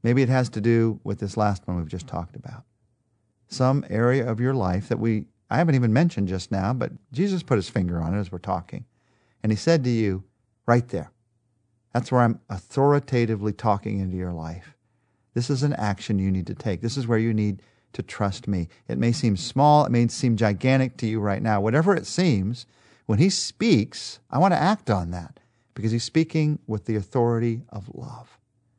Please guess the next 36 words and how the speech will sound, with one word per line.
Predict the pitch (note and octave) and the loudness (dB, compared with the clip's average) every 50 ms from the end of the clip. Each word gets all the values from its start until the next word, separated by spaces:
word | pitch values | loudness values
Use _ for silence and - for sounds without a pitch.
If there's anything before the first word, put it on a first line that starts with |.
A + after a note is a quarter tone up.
| _ _ _ _ _ _ _ _ _ _ _ _ _ _ | _ _ _ _ _ _ _ _ _ _ _ _ _ _
The | _ G2 | _ -6
fact | F2+ - B2+ A#2+ A#2 | -2 0 0 0 0
that | - G#2 | -2 -4
he | G#2 | -2
loved | G2+ A2+ B2 C3 B2 A2 | 0 2 2 2 0 0
you | G#2+ G#2 | 0 0
enough | F#2 F2+ F#2+ F#2 F2 | 0 0 -4 -4 -6
to | - - | -8 -6
give | G2 A2 G2 | -4 -4 -4
his | G2 F#2+ | -4 -4
life | G2+ A2 A2 G#2+ | -2 -2 -2 -2
for | - - - | -2 -4 -6
you | - - A2 | -6 -4 -6
on | - - | -6 -8
a | |
cross. | - - - G#2 F#2 F#2 E2+ F2+ - - - - _ _ _ _ _ _ _ _ _ | -10 -10 -8 -6 -6 -6 -8 -10 -14 -20 -20 -20 _ _ _ _ _ _ _ _ _
The | - | 0
fact | - B2 A#2+ - | 0 0 2 2
that | B2 A2 | 0 2
he | G#2+ | 2
loved | G2+ G#2 A#2 C3+ D3 B2+ A#2 | 2 4 4 4 4 2 2
you | A#2 | 0
enough | A2+ G2+ G2 G#2 G#2+ G2+ | 2 2 2 0 -2 -2
to | - | -4
be | F#2 G#2+ | -4 -2
resurrected | G2 G2 A2 A#2 A2 G#2 G#2 A2 A2+ A2+ - G#2+ | 0 2 2 2 2 2 2 0 0 0 -6 -10
from | - - G2+ G2 | -8 -6 -4 -4
the | G2 | -2
dead. | F#2 A2 G#2 F#2+ | -2 0 -2 -2
The | F2 | -2
fact | G#2 - C3+ B2+ | -2 -2 -2 0
that | B2 B2 | 0 -2
he | G#2+ | 0
loves | G2+ G#2 G#2+ A#2 C#3 D3 C3+ | 0 2 4 4 4 4 2
you | B2 B2 A2+ | 2 2 2
enough | G#2+ G#2 G#2+ G#2 | 2 2 2 0